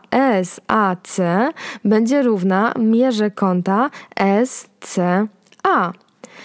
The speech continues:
I zaznaczmy go też na kolor fioletowy. I jak wyliczyć miarę tego kąta? Zobacz, możemy poprowadzić wysokość trójkąta A C S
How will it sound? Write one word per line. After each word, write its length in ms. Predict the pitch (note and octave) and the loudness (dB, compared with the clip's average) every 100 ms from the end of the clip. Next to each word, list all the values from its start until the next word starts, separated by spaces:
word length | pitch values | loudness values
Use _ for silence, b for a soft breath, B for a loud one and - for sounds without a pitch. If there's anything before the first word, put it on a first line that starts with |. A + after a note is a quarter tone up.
| B | B
I 220 | A#3+ A3+ | 0 2
zaznaczmy 460 | A3 A3+ A#3+ - A3 | 2 2 2 2 2
go 120 | G#3+ | 2
też 320 | - A#3 G#3+ | 2 2 2
na 200 | A3 G3+ | 2 2
kolor 420 | G3 A3+ G#3 G3 G3+ | 2 2 2 0 0
fioletowy. 720 | - G#3 G3+ F#3+ E3+ F#3 C4 G4+ B B B | 2 2 2 0 -2 0 0 -2 B B B
I 160 | C4 | 0
jak 220 | C4 C#4 C#4 | 2 0 0
wyliczyć 380 | C#4+ C4+ C#4 | -2 -2 -2
miarę 240 | C4+ C4+ C4 | 0 0 0
tego 220 | C4+ C4+ | 0 0
kąta? 360 | C#4 C4 C#4 E4+ B4 _ _ B3 | 0 0 2 0 -4 _ _ -2
Zobacz, 400 | C4 A#3+ A#3 A#3+ | 0 2 0 0
możemy 340 | A#3 A#3 F4 | 2 2 0
poprowadzić 680 | F#4 D#4 C4+ C4 C4+ B3 A#3 | -2 0 0 2 0 0 0
wysokość 600 | A#3 A#3+ D4 F#4+ E4 - | 0 0 0 0 -2 -2
trójkąta 640 | A3 A3 A3 C4 C#4+ A3 | -2 0 2 0 0 0
A 160 | - D4 | 0 -2
C 220 | - F4 | 0 0
S 360 | F3+ F3 G#3 | 0 0 -2